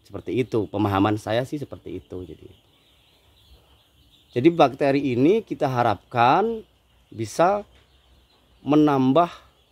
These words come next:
eh, performan dari ayam tersebut jika ayam ini sudah mulai tumbuh, mulai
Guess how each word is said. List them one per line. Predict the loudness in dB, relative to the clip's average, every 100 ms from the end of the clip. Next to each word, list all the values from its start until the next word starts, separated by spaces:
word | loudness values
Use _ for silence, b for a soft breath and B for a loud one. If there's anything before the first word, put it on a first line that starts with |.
| _ _ _ _ _ _ _ _ _
eh, | -2 2 2 0
performan | -4 -4 0 2 4 2 0 -6 _ -10
dari | -4 0 0 -4 -10 _ _ _
ayam | -6 -2 0 -2
tersebut | -6 -8 -4 -4 -6 _ _
jika | -18 -8 -4 -2 -4 -14 _ _ _ -4
ayam | -2 0
ini | 0 -2
sudah | -4 -4 -4
mulai | -2 -2 -2 -4 -6 _ _ _ _ _
tumbuh, | -6 -2 -4 -4
mulai | -2 0 0 0 -4